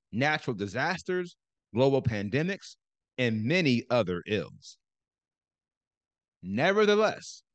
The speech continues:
we know the Father's will is to renew the earth prior to the millennial kingdom. And he will.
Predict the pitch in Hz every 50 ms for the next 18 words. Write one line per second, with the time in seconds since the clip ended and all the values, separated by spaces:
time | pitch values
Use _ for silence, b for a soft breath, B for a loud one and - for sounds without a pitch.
0 | _ _ _ _ _ _ - 90 92 110 156 180 196 185 151 147 175 208 208 139
1 | 117 110 101 107 110 - _ - 110 - _ - 156 160 156 147 147 139 - 113
2 | 98 123 113 90 69 - - _ _ _ _ _ _ _ _ - 127 151 160 156
3 | - - - 135 117 110 101 101 104 135 156 165 175 180 170 131 147 151 - -
4 | 135 143 110 85 65 - _ _ _ _ _ _ _ _ _ _ _ _ - 165
5 | 185 185 185 170 156 151 139 - - - - 214 165 123 104 85 101 104 104 98
6 | 90 87 82 80 80 73 80 85 - - 147 131 110 92 - - - _ _ _
7 | _ _ _ _ _ _ _ _ _ _ _ _ _ _ _ _ - 139 170 175
8 | 165 151 175 185 175 151 190 220 156 85 - - -